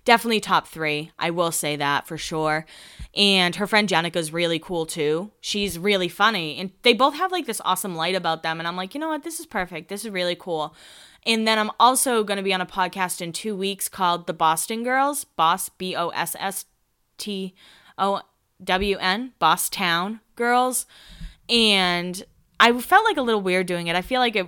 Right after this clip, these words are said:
I de-, it definitely wasn't my best interview, but I'll definitely put that link up too once that's live. I appreciate all the support. Thank you guys so, so much for listening.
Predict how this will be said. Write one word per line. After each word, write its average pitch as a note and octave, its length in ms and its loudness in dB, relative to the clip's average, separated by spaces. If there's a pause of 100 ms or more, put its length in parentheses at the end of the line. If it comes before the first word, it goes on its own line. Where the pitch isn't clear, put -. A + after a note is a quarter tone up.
I F#3+ 120 4
de-, F#3 220 -2
it G3+ 60 -6
definitely G3 300 0
wasn't F#3 260 -2
my F3+ 120 -2
best F#3 260 0
interview, A#3+ 460 -2
but G3+ 240 4
I'll G#3 160 4
definitely A3 360 0
put G#3 220 2
that F3 240 2
link A3 180 -4
up G#3 200 -2
too A3 500 0
once G3 300 -6
that's E3 280 0
live. A#3+ 480 4 (460)
I A#3 80 8
appreciate A#3+ 460 4
all G3 120 6
the G3 80 -4
support. F#3+ 460 -2
Thank G3+ 180 -6
you G#3 60 -6
guys G3 180 -2
so, G3 200 -4
so G3 120 -4
much F3+ 220 -6
for F#3+ 140 -8
listening. G#3+ 840 -2